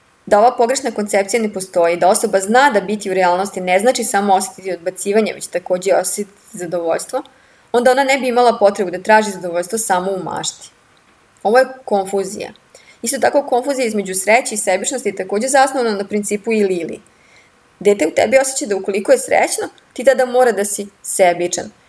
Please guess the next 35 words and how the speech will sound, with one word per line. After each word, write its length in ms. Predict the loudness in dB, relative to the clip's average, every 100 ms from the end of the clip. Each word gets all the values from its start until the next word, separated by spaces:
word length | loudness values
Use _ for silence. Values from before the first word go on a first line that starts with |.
| _
dok 140 | -6 -2
nesebičnost 640 | 0 0 -4 -4 -6 -4
automatski 520 | 0 2 2 0 0
ide 120 | 0
protiv 300 | 2 0 -2
tvojih 300 | -2 -2 0
interesa 400 | -4 -2 -4 -4
i 40 | -6
ispunjenja. 580 | -8 -8 -10 -8 -10 -14 _ _ _ _ _ -6
Ne 120 | -4
treba 180 | -2 0
ni 100 | 0
reći 280 | 0 -2 -2
da 120 | -2
u 40 |
realnosti 460 | 0 0 0 -4 -4
ovo 140 | -4
nije 260 | -4 -8 -6
tako. 320 | -8 -8 -14 -20 _ _ _ _ _ _ -8
S-, 320 | -6 -4 -8
samo 380 | -4 2 2 2
će 140 | -4 -6 -10 _ _ _
ti 120 | -12
proces 400 | 0 0 0 -2
rasta 400 | 2 4 4 2
dati 320 | 2 2 2 -2
unutrašnje 400 | -4 -6 -8 -6
razumevanje 520 | -6 -4 -2 -2 -4
i 40 |
ubeđenje 520 | -6 -6 -4 -4 -6 -10 _ _ _ _ _ _ _ _ _
da 100 | -4
sreća 400 | 0 2 2 0
i 20 |
nesebičnost 640 | -2 -2 -4 -6 -6 -8 -12 _ _
nisu 360 | -10 -6 -6 -10